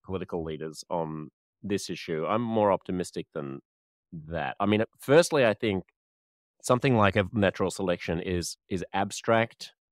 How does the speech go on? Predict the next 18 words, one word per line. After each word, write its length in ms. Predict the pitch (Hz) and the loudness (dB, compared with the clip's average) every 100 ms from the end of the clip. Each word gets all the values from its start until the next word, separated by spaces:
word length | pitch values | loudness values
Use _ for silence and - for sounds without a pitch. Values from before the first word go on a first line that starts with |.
| - | -8
and 140 | 95 | -6
complicated 580 | - 98 95 - 98 95 | 0 0 0 2 2 4
in 100 | 92 | 2
a 80 | 85 | 0
way 420 | 80 87 92 90 | 2 4 4 2
that 180 | 85 82 _ _ _ _ _ | 2 0 _ _ _ _ _
is, 200 | 101 87 _ - | -4 -4 _ 0
is 200 | 98 87 | 0 2
totally 300 | - 95 90 | 0 0 0
removed 460 | 85 82 87 95 | 0 2 2 2
from 140 | - 98 | 0 -4
people's 280 | 101 90 92 | -4 -2 0
everyday 300 | 90 90 87 | 0 0 2
lives, 420 | 85 90 117 117 | 4 4 2 -2
because 260 | 110 92 | -6 -4
most 360 | 82 85 85 - | 0 2 2 0
of 80 | 90 | -2
us 280 | 101 - | -2 -4